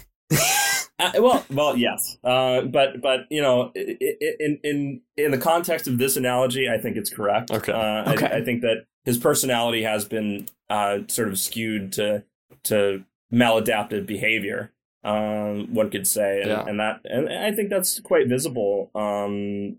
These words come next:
Speaker 2: especially when, you know, he has the bully pulpit of the presidency,
Speaker 1: Well,
Speaker 2: and,
Speaker 1: in
Speaker 2: and I think having such a person there is just not good for the country, um, especially not in a time of,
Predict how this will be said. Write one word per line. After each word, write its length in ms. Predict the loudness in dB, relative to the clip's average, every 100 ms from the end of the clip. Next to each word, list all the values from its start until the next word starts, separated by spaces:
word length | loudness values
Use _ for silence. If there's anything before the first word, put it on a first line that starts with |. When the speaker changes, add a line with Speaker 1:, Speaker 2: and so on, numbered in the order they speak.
| -10
Speaker 2:
especially 500 | -4 -2 0 0 0
when, 420 | 0 -2 -4 -8 _ _ _ _
you 100 | 0
know, 80 | 2
he 80 | 2
has 160 | 0
the 80 | -2
bully 260 | -6 -4 -4
pulpit 460 | 0 -2 -2 -10 -8
of 260 | -6 -4 -6 _ _ _
the 140 | -8
presidency, 600 | 4 4 6 0 -4 -6 -2
Speaker 1:
Well, 80 | 0
Speaker 2:
and, 100 | 0
Speaker 1:
in 140 | 0
Speaker 2:
and 80 | -2
I 80 | -2
think 360 | 0 -2 -2 _ _ _ -2
having 220 | 2 4
such 180 | 2 0
a 60 | 0
person 280 | 0 0
there 160 | 2 2
is 120 | 0
just 160 | -4 -4
not 240 | -4 -4
good 200 | -4 -4
for 60 | -4
the 80 | -6
country, 540 | -4 -4 -4 -6 -8 -8
um, 880 | -8 -6 -6 -6 -6 -6 -6 -8 _ -8
especially 460 | -4 2 2 2 2
not 240 | 2 2
in 40 | -2
a 60 |
time 300 | -6 -6 -4
of, 200 | -4 -4